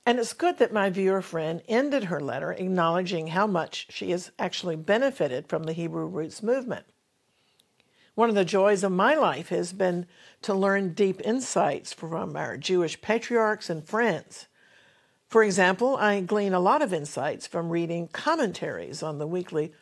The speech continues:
Torah portion. Nevertheless, it still takes a mature, well-grounded believer to follow the Hebrew Roots movement without maintaining our freedom in the gospel.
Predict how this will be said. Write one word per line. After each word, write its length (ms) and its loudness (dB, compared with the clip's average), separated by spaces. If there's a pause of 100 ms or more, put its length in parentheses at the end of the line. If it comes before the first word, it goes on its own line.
(220)
Torah 360 2
portion. 580 -4 (1200)
Nevertheless, 720 4
it 80 0
still 300 2
takes 360 -2
a 60 -6
mature, 640 2
well-grounded 840 2
believer 500 -4 (420)
to 180 0
follow 480 2
the 100 -2
Hebrew 300 -2
Roots 320 -6
movement 420 -6
without 800 0
maintaining 840 -6 (320)
our 180 2
freedom 640 -6
in 140 -4
the 80 -4
gospel. 640 -4